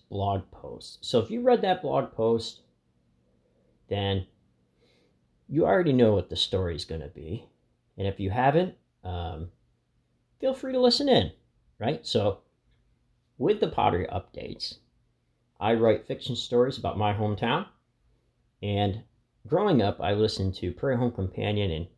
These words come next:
Garrison Keillor and storytellers like that, and it was quite amazing. Our religious denomination, uh, my parents were affiliated with,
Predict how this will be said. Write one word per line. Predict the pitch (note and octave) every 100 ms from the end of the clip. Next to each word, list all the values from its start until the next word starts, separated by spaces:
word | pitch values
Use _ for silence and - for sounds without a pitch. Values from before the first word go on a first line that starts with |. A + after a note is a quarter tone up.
| _
Garrison | B2+ B2+ A2 F#2+
Keillor | F2+ A2+ G#2 G2 F#2+ - _ _ -
and | -
storytellers | - - B2 A#2 A2+ G#2+ F#2+ F#2 - _ _ _ _ _ _ _ _ _ F#2+
like | E2 -
that, | E2+ E2+ -
and | F#2+ D#2+ D#2 -
it | A2+ G#2+
was | G2
quite | - C3 G#2+
amazing. | E2+ D#2+ D2 - - _ _ - G#2+ - _ _ _ _ _ _ _ _ _
Our | A2
religious | A2 A2+ D3+ C#3+ -
denomination, | G#2 A2 G#2 G2+ C3 B3 C#4+ _ _ _ _ _ _ _ _ _ _ _ -
uh, | G2+
my | F#2+ F#2
parents | F#2 A2+ G#2 -
were | G2 F2
affiliated | - F2 G#3 G#2 D#2
with, | C#2+ -